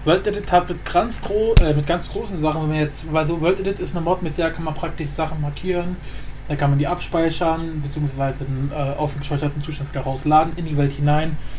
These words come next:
oder halt Sachen drehen, verschieben, whatever. Das Problem ist halt, World Edit ist halt sehr rechenintensiv und auch sehr instabil, das heißt, kleinere Bereiche, kein Problem. Aber gerade wenn man größere Bereiche speichern möchte oder wieder in die Welt reinladen möchte,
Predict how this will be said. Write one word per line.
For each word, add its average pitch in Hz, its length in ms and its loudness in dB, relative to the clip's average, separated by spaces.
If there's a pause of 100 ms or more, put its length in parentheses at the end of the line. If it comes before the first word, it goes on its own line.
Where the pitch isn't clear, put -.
(280)
oder 151 160 4
halt 139 160 4
Sachen 143 300 0
drehen, 143 560 6
verschieben, 139 680 0
whatever. 139 560 0 (400)
Das 147 120 -2
Problem 156 380 4
ist - 100 -2
halt, 147 180 2
World 147 200 6
Edit 147 180 0
ist - 140 -6
halt 139 140 0
sehr 135 200 0 (220)
rechenintensiv 175 880 -2
und 151 160 -6
auch 160 140 -2
sehr 143 340 2
instabil, 147 680 0
das 147 280 -2
heißt, 143 360 -2
kleinere 175 500 0
Bereiche, 175 520 -4
kein 156 220 -2
Problem. 156 420 0 (840)
Aber 269 220 4
gerade 240 240 2
wenn 226 80 -2
man 226 120 2
größere 226 420 -2
Bereiche 180 580 2
speichern 160 560 2
möchte 139 460 0
oder 143 420 2 (140)
wieder 143 180 2
in 151 80 0
die 147 140 6
Welt 139 200 6
reinladen 135 760 4
möchte, 180 420 4